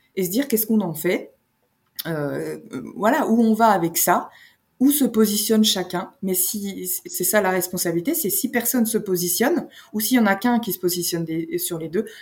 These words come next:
ben, c'est compliqué parce que, euh, euh, ça donne rien. C'est juste, euh, on attend que l'autre, euh, l'autre prenne sa part, ou, euh, ou,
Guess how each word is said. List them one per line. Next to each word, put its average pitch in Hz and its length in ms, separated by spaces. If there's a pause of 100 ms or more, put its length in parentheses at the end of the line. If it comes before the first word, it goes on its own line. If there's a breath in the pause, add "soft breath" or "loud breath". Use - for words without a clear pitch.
(140)
ben, 151 460
c'est 180 160
compliqué 170 440
parce 214 260
que, 180 120
euh, 180 340 (480 soft breath)
euh, 147 140
ça 175 200
donne 214 220
rien. 247 340
C'est 170 180
juste, 214 360
euh, 180 220 (220 loud breath)
on 196 160
attend 190 300
que 220 140
l'autre, 208 320
euh, 170 580
l'autre 233 420
prenne 226 240
sa 226 160
part, 220 460 (300 soft breath)
ou, 208 280
euh, 175 120
ou, 185 320